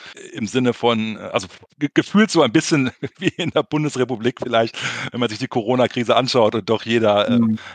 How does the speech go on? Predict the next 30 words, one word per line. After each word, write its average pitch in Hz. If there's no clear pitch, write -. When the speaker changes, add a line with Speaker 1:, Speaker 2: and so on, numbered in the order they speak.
Speaker 1:
jeder 123
Ministerpräsident 127
doch 120
ein 120
bisschen 113
sein 107
eigenes 104
Ding 107
machen 107
möchte 110
und 101
nicht 113
das, 117
was 107
Angela 107
Merkel 107
sagt. 117
Also 131
so 143
ein 135
Stück -
weit 123
kann 120
man 113
das 110
<laughs> -
vielleicht -
auch 120
vergleichen, 101
ja. 95